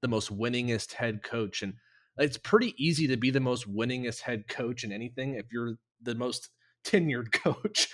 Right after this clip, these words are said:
<laughs> Like, that stat is skewed to say that.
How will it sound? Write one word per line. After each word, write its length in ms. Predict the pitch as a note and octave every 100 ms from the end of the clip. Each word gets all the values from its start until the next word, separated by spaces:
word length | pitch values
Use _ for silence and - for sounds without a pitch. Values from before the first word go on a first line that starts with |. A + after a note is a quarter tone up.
| -
<laughs> 120 | -
Like, 340 | - - - - - _ G#4 G#4 -
that 140 | A#3
stat 460 | - - F#3+ G#3+ E3
is 140 | D#3+
skewed 640 | - - F3 G#3+ G#2 F#2 - _ -
to 100 | F3
say 300 | - E3+ G#3
that. 220 | A2+ F2+